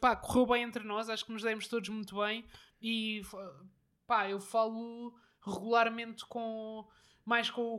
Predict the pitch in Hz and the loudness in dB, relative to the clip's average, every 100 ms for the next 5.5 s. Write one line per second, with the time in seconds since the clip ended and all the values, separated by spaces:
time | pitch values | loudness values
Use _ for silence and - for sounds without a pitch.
0 | - 233 226 220 196 233 226 214 202 226 | -6 -6 -6 -6 0 4 4 2 -6 -4
1 | 208 - 254 262 285 302 - _ _ _ | -4 -2 4 4 4 -2 -8 _ _ _
2 | _ 220 208 208 214 208 208 202 202 196 | _ 0 2 4 4 2 -2 -8 -10 -8
3 | - 220 214 202 220 208 226 220 220 208 | 2 2 2 0 -4 0 2 2 2 0
4 | 226 226 220 226 233 220 208 220 240 220 | 2 2 2 2 0 0 -4 -6 -4 -4
5 | 226 233 269 269 - | -2 0 0 -2 -8